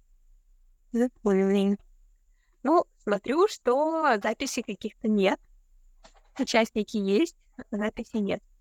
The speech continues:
Значит, все всем понятно. По транзиту.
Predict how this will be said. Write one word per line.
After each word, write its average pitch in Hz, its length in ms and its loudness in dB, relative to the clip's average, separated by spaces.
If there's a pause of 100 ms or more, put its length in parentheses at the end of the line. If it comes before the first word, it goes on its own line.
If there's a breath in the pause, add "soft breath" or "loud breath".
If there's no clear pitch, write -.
(500)
Значит, 240 360 -4
все 269 200 0
всем 226 280 -2
понятно. 180 440 -2 (1300 soft breath)
По 190 80 2
транзиту. 190 540 -4